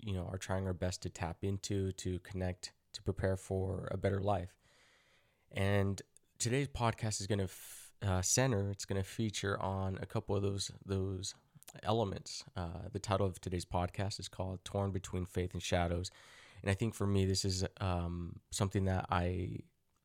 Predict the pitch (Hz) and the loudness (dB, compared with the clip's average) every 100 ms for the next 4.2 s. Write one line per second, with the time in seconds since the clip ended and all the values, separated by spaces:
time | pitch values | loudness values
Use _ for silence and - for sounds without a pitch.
0 | _ 95 90 95 95 98 95 92 92 92 | _ -2 4 6 6 6 4 2 2 2
1 | 90 87 _ _ _ _ - - 104 95 | 0 -4 _ _ _ _ -20 -4 0 0
2 | - 101 87 90 87 85 90 - 92 - | 2 2 4 4 4 4 4 0 -2 -2
3 | - 90 95 90 - 87 87 90 95 92 | -4 -4 -4 -6 -4 -2 -2 0 0 2
4 | 95 90 | 2 -2